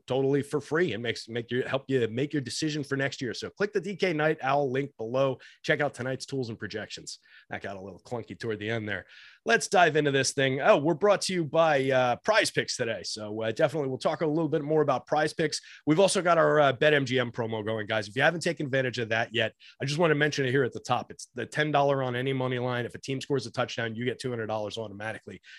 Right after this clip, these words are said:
So basically, they're giving you t-, two hundred dollars to put ten dollars in your account over at Bet M G M. So make sure you check that out. We'll talk about that again later in the show.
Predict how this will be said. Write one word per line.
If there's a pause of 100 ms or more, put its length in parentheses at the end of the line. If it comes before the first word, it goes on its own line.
So
basically,
they're
giving
you
t-,
two
hundred
dollars
to
put
ten
dollars
in
your
account
over
at
Bet
M
G
M. (340)
So
make
sure
you
check
that
out.
We'll
talk
about
that
again
later
in
the
show.